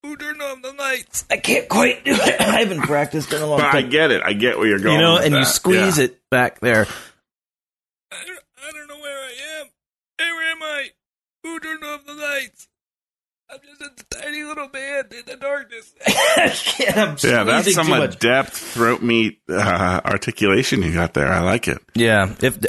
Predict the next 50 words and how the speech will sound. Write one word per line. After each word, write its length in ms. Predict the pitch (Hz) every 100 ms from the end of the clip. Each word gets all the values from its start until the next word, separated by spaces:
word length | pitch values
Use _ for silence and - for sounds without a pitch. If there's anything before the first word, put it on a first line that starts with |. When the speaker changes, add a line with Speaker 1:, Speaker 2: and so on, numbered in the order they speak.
| -
Speaker 1:
if 220 | 147 -
I 120 | 160
practice, 540 | 175 190 170 - 127 -
I'll 160 | 139
practice 460 | - 196 185 151 -
up 120 | 131
for 120 | 123
next 280 | 113 110 -
time 280 | - 101 95
and 20 | 95
I'll 40 |
do 160 | 92 95
a 40 |
little 160 | 90 87
Speaker 2:
Mm-hmm. 60 |
Speaker 1:
better, 200 | 101 85
but 240 | 80 92 - _ _
it's, 320 | 123 123 - -
it's 220 | 127 104
pretty 240 | - 135 117
freaky 420 | 123 117 101 90
when 140 | 90
you 80 | 90
see 300 | - - 123
him 220 | 104 90
do 240 | 87 107 101
it 140 | 90 - _ _ _ -
in 100 | 85
person 400 | 107 98 - 87
and 100 | 85
know 140 | 87
there's 220 | 82 78
no 100 | 87
tricks 320 | 78 95 -
going 300 | - 87 82
on. 200 | 82 82 85 _ _ _ _ _ _ _ -
And 100 | 127
for 80 | 165
some 200 | 220 175
reason, 260 | 160 139
I 80 | 117
imagine 440 | 110 117 117 107
that's 200 | 104 113
how 100 | -
your 220 | 104 98 95
high-pitched 720 | 110 101 - - - - - - _
mouth 300 | 98 101 95
horning 440 | 104 87 87 85 80 - - - - -
is. 340 | 90 87 82
Like, 340 | - 87 85